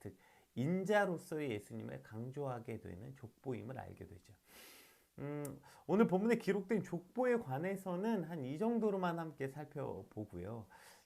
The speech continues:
네, 이것을 또 각각의 또 의미를 살펴볼 수 있겠지만, 에, 그러나 이제,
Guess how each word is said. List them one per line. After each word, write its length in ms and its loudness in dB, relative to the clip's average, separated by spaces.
네, 120 -8
이것을 480 -4
또 180 -6
각각의 520 -2
또 160 -2
의미를 480 0
살펴볼 420 -4
수 140 -10
있겠지만, 640 -8
에, 140 -2
그러나 260 2
이제, 480 0